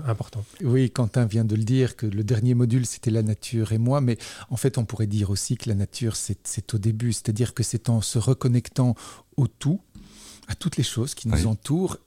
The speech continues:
Speaker 2: Et évidemment, euh, la nature telle qu'on l'entend, euh, d'habitude, que l'on peut commencer à travailler sur soi-même. C'est en prenant conscience qu'en fait, nous sommes, nous ne sommes pas séparés de la nature.
Speaker 3: C'est
Speaker 2: Nous
Speaker 3: le
Speaker 2: en
Speaker 3: philosophe
Speaker 2: faisons
Speaker 3: qui parle,
Speaker 2: partie.
Speaker 3: hein.
Speaker 2: Oui, tout à fait.
Speaker 3: Alors, euh, ce programme s'appuie,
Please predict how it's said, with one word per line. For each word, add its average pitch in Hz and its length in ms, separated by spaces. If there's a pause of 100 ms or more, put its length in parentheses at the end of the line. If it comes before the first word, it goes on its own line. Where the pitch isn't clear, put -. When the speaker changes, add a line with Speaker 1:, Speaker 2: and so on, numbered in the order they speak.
(140)
Speaker 2:
Et 127 240
évidemment, 117 640
euh, 92 140
la 117 220
nature 127 420
telle 117 180
qu'on 120 160
l'entend, 113 460
euh, 107 80
d'habitude, 123 600 (420)
que 127 80
l'on 120 140
peut 151 160
commencer 113 420
à - 20
travailler 107 380
sur - 180
soi-même. 104 440 (180)
C'est - 120
en 131 60
prenant 156 320
conscience - 560
qu'en 120 140
fait, - 320 (640)
nous 127 140
sommes, 143 340 (340)
nous 131 100
ne 123 60
sommes 131 180
pas 127 80
séparés 98 600 (360)
de 113 100
la 95 140
nature. - 520
Speaker 3:
C'est 127 220
Speaker 2:
Nous 98 60
Speaker 3:
le 107 80
Speaker 2:
en - 20
Speaker 3:
philosophe 101 380
Speaker 2:
faisons 120 140
Speaker 3:
qui 117 60
parle, 80 280
Speaker 2:
partie. - 120
Speaker 3:
hein. 110 100 (100)
Speaker 2:
Oui, 131 160
tout - 200
à 107 60
fait. 98 200 (320)
Speaker 3:
Alors, 113 300
euh, 104 140
ce - 180
programme 117 360
s'appuie, 110 460